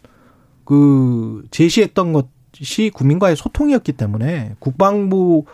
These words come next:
청사로 가서 앞으로 오 년 동안 소통을 잘하면 이런저런 비용 문제는 글쎄요, 제가 볼 때는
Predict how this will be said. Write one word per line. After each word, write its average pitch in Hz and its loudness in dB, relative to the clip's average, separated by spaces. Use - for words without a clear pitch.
청사로 240 0
가서 104 -2
앞으로 139 -2
오 147 2
년 180 -2
동안 170 0
소통을 285 0
잘하면 135 0
이런저런 208 2
비용 185 0
문제는 156 0
글쎄요, 147 0
제가 147 0
볼 160 2
때는 147 0